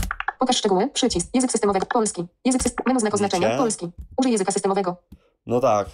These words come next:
Speaker 1: Angielski.
Speaker 2: Użyj
Speaker 1: Użyj języka systemowego.
Speaker 2: języka systemowego, to jeżeli ja to dam, to i tak mi tutaj
Speaker 1: Użyj języka systemowego. Język system-, głos systemowy. Zosia. Głos system-, gło-, użyj języka systemowego. Język
Speaker 2: To i
Speaker 1: systemowy.
Speaker 2: tak mi tutaj prawdopodobnie będzie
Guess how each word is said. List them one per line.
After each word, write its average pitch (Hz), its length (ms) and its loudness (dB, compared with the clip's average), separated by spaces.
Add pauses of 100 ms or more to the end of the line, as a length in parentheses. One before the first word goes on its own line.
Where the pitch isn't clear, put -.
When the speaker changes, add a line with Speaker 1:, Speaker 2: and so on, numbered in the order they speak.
Speaker 1:
Angielski. 208 400 0 (140)
Speaker 2:
Użyj 127 580 0
Speaker 1:
Użyj 262 140 2
języka 202 200 0
systemowego. 190 380 0
Speaker 2:
języka 117 440 0
systemowego, 131 1040 0 (300)
to 120 100 2
jeżeli 123 460 2
ja 120 180 4
to 120 200 2
dam, 123 440 0
to 117 180 2
i 117 120 -4
tak 113 280 0
mi 110 320 -6
tutaj 101 440 0 (440)
Speaker 1:
Użyj 262 140 4
języka 190 200 0
systemowego. 190 440 0 (160)
Język 254 180 0
system-, 226 180 0 (120)
głos 247 160 0
systemowy. 185 380 -2 (320)
Zosia. 202 280 0 (180)
Głos 254 160 2
system-, 226 200 0 (120)
gło-, 247 140 0 (100)
użyj 262 120 0
języka 190 200 0
systemowego. 196 440 -2 (160)
Język 254 180 0
Speaker 2:
To 135 60 4
i - 20 4
Speaker 1:
systemowy. 196 160 2
Speaker 2:
tak 143 160 0
mi 139 180 -2
tutaj 123 320 0
prawdopodobnie 117 840 -2
będzie 101 580 2